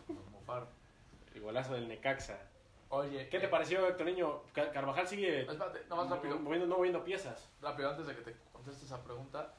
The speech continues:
Speaker 1: terminando el dato, el primer lugar de estos, de goleadores mexicanos, sin tomar en cuenta goles de penaltis, el primer lugar lo tiene este,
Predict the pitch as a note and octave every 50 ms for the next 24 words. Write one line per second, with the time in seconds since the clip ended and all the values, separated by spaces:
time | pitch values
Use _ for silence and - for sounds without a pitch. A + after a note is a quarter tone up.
0 | - - - - - - - - - - - - B2+ A#2+ B2+ C3 D3+ D#3 D#3+ D3+
1 | D3 D3+ C#3+ C#3 C#3+ E3 D3+ - - C3+ C3+ - - - - - - - B2 B2
2 | A#2+ A#2 A#2 - B2+ C3 C3+ C#3 C#3 C#3+ C#3 C#3 C#3 C#3 D3 D3 C3 A2+ - -
3 | C3 B2+ - - - - - D3 B2+ A#2+ A#2 A#2 A#2 A2+ A2+ A2+ A#2+ B2 B2+ B2+
4 | B2 B2+ A2+ - - A#2+ - - C3+ C3 B2+ C3 - - - - - - - -
5 | - A#2 A2+ A#2+ B2 B2 A#2 A2 G#2+ G#2+ G#2+ G#2+ - G#2+ G#2 - G#2 G#2 G#2+ G#2+
6 | G#2+ - - A#2 A#2 - C3 C3 B2 A#2 A#2 - D3 E3 - - - - - -
7 | - - - - - A2+ A2+ G#2+ G#2+ G#2+ G#2+ A2 G#2+ - A#2 B2 B2+ C3 C#3 C3+
8 | C3 B2 C3 C3 C3+ B2+ A2+ - - C3 C3 C3 B2+ C3 C3 C3 C3 C3 C3 C3
9 | C3 C3+ - - - - A#2+ G#2+ G2+ - - - - A2+ G#2 G2+ G2+ G2 G2 G2
10 | F#2+ F#2+ F#2+